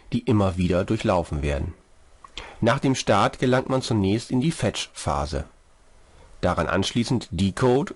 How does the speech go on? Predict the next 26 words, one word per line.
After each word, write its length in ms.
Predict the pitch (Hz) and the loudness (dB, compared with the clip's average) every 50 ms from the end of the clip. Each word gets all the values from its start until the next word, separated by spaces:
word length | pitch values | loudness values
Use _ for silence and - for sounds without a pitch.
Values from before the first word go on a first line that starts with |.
| _ - | _ -4
und 220 | - 101 101 92 | -2 0 0 0
Fetch 320 | - - 95 82 - - - | 0 -2 -2 -2 -4 -6 -6
Operands. 640 | - 95 - 107 104 110 120 131 196 - - - - - - - - - - - - - - - - | -6 -2 0 2 4 4 4 2 0 -4 -8 -14 -16 -20 -20 -20 -20 -20 -20 -18 -18 -18 -14 -6 -4
Es 120 | - 107 | -4 -2
geht 200 | - 123 110 - | 0 -2 0 4
weiter 200 | 120 117 117 127 | 4 4 4 4
mit 200 | 113 107 95 - - | 2 2 0 0 2
Execute 640 | - 107 - - - 127 - - - 139 143 139 - | 0 0 0 0 -6 -6 -4 0 0 0 0 0 -2
und 180 | - 147 117 | -4 -4 -2
zum 140 | - 123 117 | -2 -2 -2
Schluss 380 | - - 107 117 117 - - 165 | -2 0 -2 -2 -2 -4 -6 -2
Write 360 | 110 104 98 98 107 - - - | 0 2 4 2 2 0 -2 -2
Back, 320 | - 78 90 107 - - - - _ - - - - - | 0 0 0 0 -2 -10 -20 -20 _ -20 -20 -18 -8 -6
bevor 280 | 143 135 - 127 117 113 | -6 -4 0 0 0 0
es 120 | 107 - | 0 0
wieder 160 | 131 127 147 | 0 -2 -2
vorne 480 | - - - 92 82 87 98 117 - - | -2 -2 -2 0 2 2 2 0 0 -2
anfängt. 680 | - 82 76 - - - 69 65 65 - - - - _ _ _ _ - _ _ - _ - _ _ - - - - - _ _ - - - - - - - - - - - - - - - - - - - - - | -2 -2 -2 -4 -6 -6 -6 -6 -6 -8 -10 -14 -20 _ _ _ _ -20 _ _ -20 _ -20 _ _ -20 -20 -20 -20 -20 _ _ -20 -20 -20 -20 -20 -20 -20 -20 -20 -20 -20 -20 -20 -20 -20 -20 -20 -20 -20 -12 -4
Und 140 | - 131 110 | 0 0 2
hier 220 | 113 123 156 165 143 | 2 4 2 2 4
sehen 320 | 120 117 123 127 123 104 | 4 4 4 4 4 2
wir 80 | 110 92 | 0 0
die 100 | 92 92 | 2 2
uns 220 | 95 104 101 - | 2 0 0 -2
bereits 420 | - 98 82 80 85 82 - - | -2 -2 -2 0 -2 -2 -4 -8
bekannte 800 | - - 80 80 - - - 90 87 101 107 - - 120 113 - | -8 -6 -6 -6 -4 -2 -2 0 0 0 0 -2 -2 -2 -2 -2